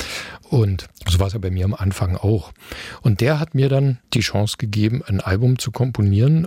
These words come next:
und zu veröffentlichen und wusste gar nicht, was das genau wird.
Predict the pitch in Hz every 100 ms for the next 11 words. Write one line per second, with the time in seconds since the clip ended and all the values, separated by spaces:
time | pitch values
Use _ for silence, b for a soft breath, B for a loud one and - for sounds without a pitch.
0 | - - 113 110 - - 110 - - 107
1 | 160 - 147 - 139 101 113 - 135 104
2 | 110 120 - - - - - 98 101 98
3 | 139 - -